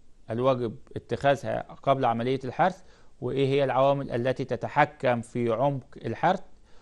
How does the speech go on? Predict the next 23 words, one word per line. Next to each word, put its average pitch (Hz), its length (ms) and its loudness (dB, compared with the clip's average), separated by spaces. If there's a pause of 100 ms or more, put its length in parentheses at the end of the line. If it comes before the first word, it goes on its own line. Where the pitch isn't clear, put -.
(300)
وعرفنا 135 880 4
إيه 139 200 -2
هي 139 180 2
العوامل 131 600 4
اللي 120 880 -2
بناء 143 500 0
عليها 131 280 0
بنحدد 131 800 0 (800)
أنواع 139 340 4
المحاريس 123 500 -2
اللي 120 160 -2
أنا 123 200 -4
هستخدمها 131 560 -2
في 127 100 -6
الأرض، 131 480 -2
لما 113 460 -8
قلنا 123 220 -2
إيه؟ 123 200 -2 (380)
نوع 131 220 0
التربة 131 380 0
ونوع 127 280 0
إيه؟ 135 280 0
المحصول. 180 480 -4